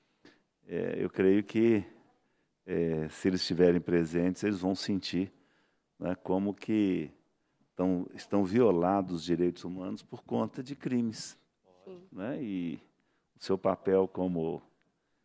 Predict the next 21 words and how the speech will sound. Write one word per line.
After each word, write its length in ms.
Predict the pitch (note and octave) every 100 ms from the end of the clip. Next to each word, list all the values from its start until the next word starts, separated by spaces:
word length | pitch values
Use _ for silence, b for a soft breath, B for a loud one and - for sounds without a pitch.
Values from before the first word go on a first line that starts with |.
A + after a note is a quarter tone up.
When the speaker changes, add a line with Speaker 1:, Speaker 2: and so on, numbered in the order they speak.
| A2+
Speaker 1:
operadora 640 | C3+ F#3+ - E2+ D#2+ A2+ G2+
da 120 | F2+
segurança 640 | - F#2 F#2 F2 F#2 G2
pública, 460 | E2+ A2+ A#2+ D3+ C#3
é 40 |
um 80 | C3
papel 440 | B2+ A#2 A2+ B2
de 320 | B2+ C#3+ E3 D#3
direitos 440 | A#2+ A#2 A#2 -
humanos. 560 | D#3 A2+ G#2+ G#2 - _ _ _ _ _ _ _ _
Nós 140 | F#2+ -
precisamos 680 | - D3+ C#3+ F3 C#3+ F#2 - _ _ _ _ -
posicionar 680 | A2 A2+ - A#2+ G#2 F#2+ G2+
novamente 580 | G2 F#2+ F#2 F2 F#2 -
a 40 |
questão 420 | B2 G#2+ - F2+
dos 140 | E2+ E2
direitos 400 | E2+ F2 E2+ G2+
humanos, 280 | F2 F#2+
tá 140 | - A#2
mal, 420 | A2+ A#2 G2+ E2+